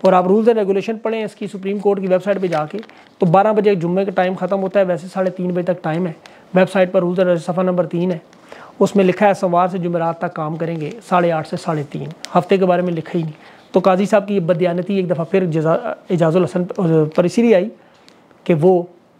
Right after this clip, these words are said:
ये सुप्रीम, ये मिलिट्री कोर्ट ट्रायल कर रहा, उसने फ़ैसला दिया हुआ था।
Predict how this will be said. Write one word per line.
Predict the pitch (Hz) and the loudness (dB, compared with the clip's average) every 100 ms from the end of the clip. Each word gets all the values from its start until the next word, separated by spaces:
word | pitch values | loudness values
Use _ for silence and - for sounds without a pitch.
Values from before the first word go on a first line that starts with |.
| _ _ _ _ - - | _ _ _ _ -20 -4
ये | 180 | -2
सुप्रीम, | 190 175 190 196 | -2 -2 0 4
ये | 185 185 | 4 4
मिलिट्री | 175 175 180 | 2 -2 -2
कोर्ट | 185 180 180 | 0 0 2
ट्रायल | 170 175 | 0 0
कर | 175 156 | -2 -4
रहा, | - | -4
उसने | 175 185 165 | -6 -4 -4
फ़ैसला | 170 147 175 | -4 -4 -4
दिया | 165 160 | -2 -4
हुआ | 160 | -6
था। | 156 | -10